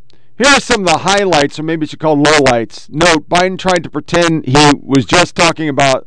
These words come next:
those super evil Republicans who support Trump. He went so far as to auth-,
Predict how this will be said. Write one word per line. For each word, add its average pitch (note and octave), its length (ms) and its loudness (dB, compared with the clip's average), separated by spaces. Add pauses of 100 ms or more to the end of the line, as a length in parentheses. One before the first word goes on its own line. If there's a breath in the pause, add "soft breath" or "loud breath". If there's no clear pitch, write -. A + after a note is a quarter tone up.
those C3 260 2
super - 440 0
evil D3+ 400 2
Republicans C#3 520 0
who A#2+ 100 -6
support B2+ 320 -2
Trump. C#3+ 220 0 (320 loud breath)
He F3+ 120 2
went G#3+ 160 0
so G#3+ 100 0
far F#3+ 320 0
as E3 80 -4
to D#3 80 -6
auth-, F3 420 -2